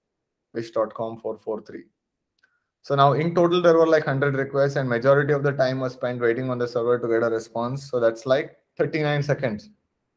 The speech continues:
Now, this could be for a few reasons, right? Either the server is overloaded, maybe the load balancer is not behaving correctly,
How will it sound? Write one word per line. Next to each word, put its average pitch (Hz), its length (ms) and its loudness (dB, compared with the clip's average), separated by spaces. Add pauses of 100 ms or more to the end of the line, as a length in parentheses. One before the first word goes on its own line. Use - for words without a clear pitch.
(1200)
Now, 143 200 8
this 156 180 2
could 185 160 4
be 175 120 6
for 170 180 6
a 165 80 4
few 160 180 0
reasons, 143 360 2
right? 135 180 4
Either 135 260 6
the 143 140 4
server 143 360 2
is 139 100 0
overloaded, 127 680 2 (320)
maybe 147 200 4
the 160 100 6
load 147 240 6
balancer 139 440 4
is 131 100 0
not 123 240 0
behaving 123 320 -2
correctly, 113 520 -4